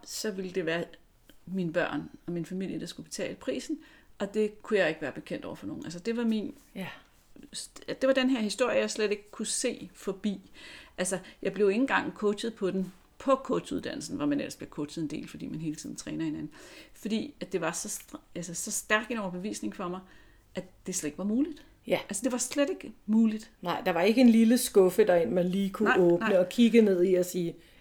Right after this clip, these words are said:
Speaker 2: "Er du
Speaker 1: Nej.
Speaker 2: sikker på det, Malene? Den er slet ikke åbnet endnu."
Speaker 1: Ikke, ikke på det tidspunkt.
Speaker 2: Nej. Så hvor lang tid går
Speaker 1: Og så,
Speaker 2: der, før
Speaker 1: så
Speaker 2: du ligesom
Speaker 1: arbejdede jeg så i det job, øh, op på kommunen i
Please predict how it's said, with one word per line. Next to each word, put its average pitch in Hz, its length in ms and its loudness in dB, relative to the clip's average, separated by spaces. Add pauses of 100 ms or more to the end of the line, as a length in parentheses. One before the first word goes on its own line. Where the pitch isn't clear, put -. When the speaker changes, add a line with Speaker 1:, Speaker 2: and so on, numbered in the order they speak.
Speaker 2:
"Er 147 80 -6
du 214 60 -8
Speaker 1:
Nej. 208 120 0
Speaker 2:
sikker 220 340 2
på 220 100 -4
det, 196 200 -2
Malene? 196 320 -4
Den 196 180 2
er 214 40 0
slet 214 220 4
ikke 196 160 6
åbnet 180 340 4
endnu." 180 280 -2
Speaker 1:
Ikke, 285 200 2 (200)
ikke 262 200 -4
på - 80 -8
det 190 140 -6
tidspunkt. - 440 -10
Speaker 2:
Nej. 190 80 -6 (540)
Så - 160 -6
hvor 196 140 4
lang 220 260 2
tid 262 280 0
går 220 80 0
Speaker 1:
Og 202 60 2
så, - 160 4
Speaker 2:
der, 254 80 4
før 254 60 -6
Speaker 1:
så 240 60 4
Speaker 2:
du 220 40 6
ligesom 226 340 6
Speaker 1:
arbejdede 240 320 4
jeg 214 100 2
så 202 240 0
i 196 100 -2
det 196 160 -4 (160)
job, 180 200 2 (320)
øh, 165 340 -6
op 160 200 -8 (240)
på 165 260 -10 (240)
kommunen 175 460 -4
i 175 140 -6